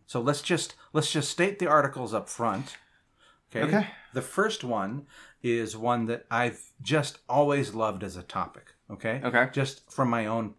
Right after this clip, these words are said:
Speaker 1: gospel studies. It is understanding the relationship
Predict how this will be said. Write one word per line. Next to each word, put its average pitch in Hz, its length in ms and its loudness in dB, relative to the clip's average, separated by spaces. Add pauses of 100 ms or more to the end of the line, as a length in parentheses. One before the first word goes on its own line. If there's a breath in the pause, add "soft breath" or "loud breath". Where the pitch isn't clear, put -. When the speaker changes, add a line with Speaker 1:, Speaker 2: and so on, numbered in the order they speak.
(100)
Speaker 1:
gospel 101 640 -6
studies. - 640 -10 (460 soft breath)
It 123 180 -2
is 110 380 -2 (260 soft breath)
understanding 120 840 0
the 104 160 -6
relationship 98 960 -6